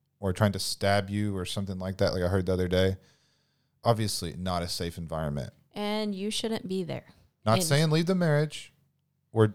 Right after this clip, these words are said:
Speaker 1: that's not what we're saying. Pump the brakes. We're saying that you should just get out of the situation, express it from a distance.
Speaker 2: Mm-hmm.
Speaker 1: It's the only time we avoid separation. Or that's not avoid. That's <laughs> only,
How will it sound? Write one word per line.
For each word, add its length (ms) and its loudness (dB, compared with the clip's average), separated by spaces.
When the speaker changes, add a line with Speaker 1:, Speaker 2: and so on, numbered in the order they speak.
Speaker 1:
that's 200 -8
not 160 4
what 80 -10
we're 60 2
saying. 320 2
Pump 160 2
the 60 4
brakes. 440 2
We're 120 4
saying 380 2
that 160 0
you 160 -2
should 260 -4
just 400 2
get 120 0
out 80 4
of 60 4
the 60 -2
situation, 600 -6
express 420 -4
it 60 -18
from 140 -14
a 20 -8
distance. 680 -6
Speaker 2:
Mm-hmm. 180 -4
Speaker 1:
It's 100 -10
the 100 -12
only 260 6
time 240 2
we 100 -4
avoid 380 -6
separation. 640 -4
Or 100 2
that's 240 0
not 160 -4
avoid. 240 -10
That's 160 -6
<laughs> 40 -8
only, 140 -2